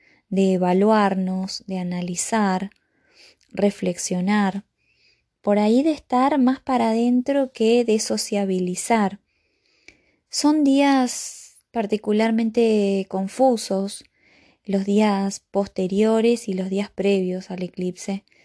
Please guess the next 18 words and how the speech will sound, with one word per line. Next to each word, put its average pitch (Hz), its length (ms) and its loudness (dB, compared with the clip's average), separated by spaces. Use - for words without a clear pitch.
y 202 80 -2
uno 226 160 2
se 220 140 -8
siente 214 380 -4
como 180 240 -6
en 185 100 -4
una 202 180 -2
nebulosa, 196 960 0
y 214 100 -16
como 208 260 -2
siempre 214 400 2
digo, 220 520 2
los 196 240 -2
eclipses 196 540 -6
afectan 196 720 -6
la 185 120 -2
glándula 190 460 0
pineal, 202 600 0